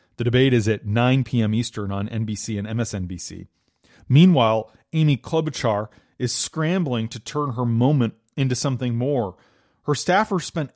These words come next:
hours over the weekend trying to hash out a strategy for Super Tuesday,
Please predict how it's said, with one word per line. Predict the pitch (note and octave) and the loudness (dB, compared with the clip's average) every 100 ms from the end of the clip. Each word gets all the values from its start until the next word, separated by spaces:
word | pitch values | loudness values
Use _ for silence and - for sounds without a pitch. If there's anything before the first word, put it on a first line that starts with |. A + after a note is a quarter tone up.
| - | -8
hours | C#3+ F3+ C3+ A2 | -4 -2 -2 -4
over | A#2+ A#2 | -4 -4
the | A#2 | -2
weekend | A#2 C#3 B2+ A2+ | -2 -2 -2 -2
trying | D3+ | -2
to | C#3+ | -4
hash | - D3 C#3+ | -4 -4 -2
out | D#3 B2 | 0 -2
a | |
strategy | - D3 C#3 C3+ A2+ | -2 -2 0 0 -2
for | G#2+ A#2+ | -4 -8
Super | - C#3 B2 | -6 -8 -8
Tuesday, | - D3+ C3+ G#2+ F2 | -6 -4 -2 -2 -4